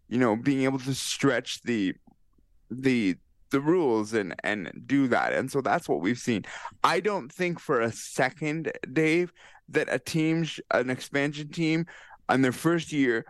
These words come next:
should be able to go to the Stanley Cup final and compete for a Stanley Cup.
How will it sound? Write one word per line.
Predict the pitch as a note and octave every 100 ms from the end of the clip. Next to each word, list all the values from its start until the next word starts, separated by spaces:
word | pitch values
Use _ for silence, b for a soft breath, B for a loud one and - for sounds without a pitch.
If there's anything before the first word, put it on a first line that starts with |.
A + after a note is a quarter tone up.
| B
should | - - - F3+ G3 F#3 - _ _ _ _ _ C#3
be | D#3 D3+
able | D3
to | C3+ C#3+
go | C3+ C3+
to | B2+
the | A#2+
Stanley | - C#3 C#3+ D#3+
Cup | E3 -
final | - C#3+ A2+ A2+ A2 B2+ B B B _ _
and | C3 C#3 C#3 C#3 C#3+ - _ - _ _ -
compete | E3 D3 D#3+ C#3
for | C3+ C3
a | A#2+
Stanley | B2+ C3 A#2+ A#2+
Cup. | A2+